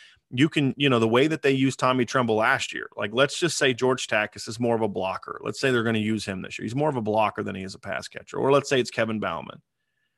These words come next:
Well, as many times as you lined up Tommy Tremble in a wing or in, like, a fullback alignment, you can just as easily go four, four players release. You can have the running back release into a route. You can have your,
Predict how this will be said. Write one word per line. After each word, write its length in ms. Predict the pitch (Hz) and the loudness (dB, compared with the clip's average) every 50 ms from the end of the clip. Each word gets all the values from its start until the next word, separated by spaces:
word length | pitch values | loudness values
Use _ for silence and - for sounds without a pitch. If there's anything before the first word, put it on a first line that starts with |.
| _ _ _ _ _ _ _ _ _ | _ _ _ _ _ _ _ _ _
Well, 360 | - 139 139 143 135 117 - - | 0 4 6 6 8 6 4 4
as 160 | - 120 113 | 2 0 2
many 200 | 127 151 185 208 | 2 2 2 2
times 380 | 190 - 160 147 151 147 131 131 | 2 2 2 2 2 2 0 -2
as 100 | 120 104 | -2 0
you 140 | 131 139 135 | 0 0 2
lined 340 | 131 131 127 127 127 123 120 | 4 4 4 4 2 2 2
up 160 | 117 - - | 2 2 2
Tommy 300 | - 127 120 117 117 110 | 0 2 2 2 0 0
Tremble 360 | - - 127 127 117 120 117 | 0 2 2 2 2 2 2
in 60 | 110 | 2
a 60 | 107 | 0
wing 460 | 98 98 110 113 117 120 123 127 131 - | 0 0 0 0 2 0 0 0 -2 -2
or 200 | - 117 110 110 | 0 2 2 2
in, 60 | 107 | 2
like, 200 | 107 107 107 - | 0 -2 -2 -4
a 40 | 101 | -8
fullback 420 | - - 123 123 123 127 127 - | -4 -2 -2 2 2 2 2 2
alignment, 460 | 120 117 117 123 127 131 135 135 - - _ _ _ _ _ _ - | 0 0 0 0 0 0 0 -2 -2 -4 _ _ _ _ _ _ -6
you 100 | 147 170 | -4 -2
can 140 | 160 160 131 | 0 0 2
just 240 | 117 170 165 - | 4 2 2 2
as 120 | 147 139 135 | 0 2 2
easily 300 | 156 160 139 139 135 123 | 2 2 4 2 2 4
go 220 | 113 123 120 110 | 4 4 4 4
four, 400 | - - - 139 139 135 131 123 | 2 0 2 4 6 6 4 4
four 340 | - - - 131 131 127 120 | 0 -4 0 2 2 2 0
players 460 | 107 - 127 120 120 113 113 107 98 | -2 0 0 2 2 2 2 0 0
release. 400 | 107 110 107 104 95 - - - | -2 -2 0 -2 -2 -4 -6 -6
You 80 | 127 123 | -6 -4
can 100 | - 123 | -2 0
have 200 | 123 123 113 110 | 0 0 0 0
the 100 | 110 104 - | -2 -4 -2
running 260 | 120 123 131 147 151 131 | 0 0 2 2 2 4
back 220 | 143 139 - - | 4 4 4 2
release 340 | 127 131 135 135 131 - - | 0 2 2 2 2 0 -4
into 220 | 135 - - 131 | -4 0 2 2
a 60 | 123 | 2
route. 380 | 117 120 117 117 113 117 120 - - - - - - - - _ _ _ - | 4 4 4 6 6 4 2 0 -6 -20 -20 -20 -20 -20 -20 _ _ _ -2
You 120 | 120 123 | -2 -2
can 140 | - 131 117 | 0 0 2
have 240 | 120 120 117 113 110 | 2 4 4 4 2
your, 180 | 104 107 104 | 0 -2 -2